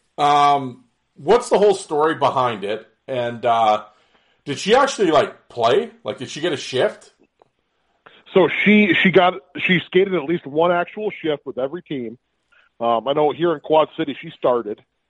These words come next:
Speaker 2: played, played the full shift, didn't, like,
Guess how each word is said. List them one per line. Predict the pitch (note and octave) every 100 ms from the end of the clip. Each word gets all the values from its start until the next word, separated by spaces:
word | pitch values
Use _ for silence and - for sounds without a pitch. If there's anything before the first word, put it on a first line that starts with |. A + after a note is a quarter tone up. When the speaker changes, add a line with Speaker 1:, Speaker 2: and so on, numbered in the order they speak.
| _ _ _ _
Speaker 2:
played, | D3+ D3+ _
played | - D#3+
the | D#3
full | - E3
shift, | - C3+ A#2 _ - -
didn't, | C#3+ C#3
like, | C3+